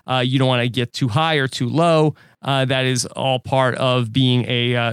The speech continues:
good courtier, to sort of just be somebody who is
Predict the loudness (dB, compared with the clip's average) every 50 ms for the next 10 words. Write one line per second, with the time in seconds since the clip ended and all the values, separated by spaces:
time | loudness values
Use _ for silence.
0 | -4 -4 0 2 2 2 2 0 -2 0 0 0 2 0 0 -2 -2 -4 -4 -4
1 | -4 -4 -2 -2 0 0 2 2 2 0 -2 -4 -8 -10 -6 -2 -2 0 0 0
2 | -2 -4 -6 -6 _ 0 2 2 4 2 2 0 0 0 0 0 0 0 0 0
3 | 2 2 2 2 2 2 0 0 -2 -2 -4 -8